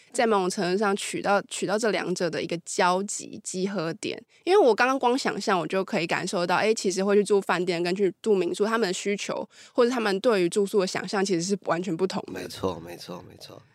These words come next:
Speaker 1: 对，那我想要进一步问一下新会说，因为刚刚其实有提到说我们是基于个-，呃，这个旅馆的个性跟姓名再往下去思考接下来的发展嘛。那从设计的面向谈说，哎，其实很多人在网络上分享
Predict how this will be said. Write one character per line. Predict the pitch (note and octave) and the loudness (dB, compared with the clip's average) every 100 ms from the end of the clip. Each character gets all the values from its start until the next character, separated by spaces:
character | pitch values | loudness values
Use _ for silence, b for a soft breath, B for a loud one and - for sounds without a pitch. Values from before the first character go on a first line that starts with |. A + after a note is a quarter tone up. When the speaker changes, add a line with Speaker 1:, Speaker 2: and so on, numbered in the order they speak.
| - | -2
Speaker 1:
对， | D#4 D#4 | 4 6
那 | G4+ | 8
我 | A#3 G3 | 6 4
想 | G#3 F3 | 2 2
要 | G3 | 2
进 | A3+ G3+ | 4 4
一 | |
步 | F#3 G3 | 6 6
问 | G3+ G3+ E3+ | 6 6 4
一 | |
下 | F#3+ F#3 | 0 0
新 | - F3+ | 0 -2
会 | G3 G#3+ | -2 -4
说， | - A2+ | -4 0
因 | A3 | 2
为 | C4 | 4
刚 | B3 | 2
刚 | C4+ | 2
其 | F3+ | 0
实 | F#3 | 0
有 | D3+ | -2
提 | D3+ | -2
到 | D3+ F3 | 0 0
说 | F#3+ | 0
我 | E3+ | 0
们 | E3 | 0
是 | A3 | -2
基 | G#3+ G#3 | 0 0
于 | E3 | 0
个-， | - F3 F#3 - | 4 2 2 0
呃， | F#3+ F3 - | 2 2 0
这 | B3+ | 0
个 | B3 F3+ | 2 2
旅 | E3+ F3 | 2 2
馆 | F3+ | 0
的 | - | 0
个 | A3 F#3 | 2 2
性 | F#3+ | 2
跟 | E3+ F3+ | 0 0
姓 | G#3 A#3 | 0 2
名 | F#3 - - | 2 2 0
再 | F#3 | 2
往 | F3 E3+ G3 | 2 0 0
下 | G#3+ | 0
去 | G3+ G#3+ | 0 -2
思 | - F#3 | -2 -2
考 | F3+ - - | -2 -4 -4
接 | F3+ | -2
下 | F3+ G3 | -2 -2
来 | E3 | -2
的 | - | -4
发 | F3+ - D3+ | -4 -4 -4
展 | - - | -6 -10
嘛。 | - - | -10 -4
那 | D4 C4 - | 0 0 -2
从 | G#3+ E3 G#3 | -2 0 0
设 | - D4 | 2 2
计 | A3+ A#3 | 2 2
的 | F3 | 4
面 | F#3+ G3+ D#3+ | 6 4 4
向 | - G3+ D#3+ - | 2 2 2 -2
谈 | - F3 F#3+ | -2 0 0
说， | A#3 A3 | 2 2
哎， | - F#4+ | 4 4
其 | - | 4
实 | A#3+ A#3 | 2 2
很 | A#3 G3 F3+ | 4 2 4
多 | D4+ | 4
人 | A#3+ | 4
在 | A#3 B3+ | 4 4
网 | G3+ | 4
络 | G3+ | 4
上 | A3+ A3 | 4 2
分 | A3 F3 | 2 2
享 | G3 G3 | 2 2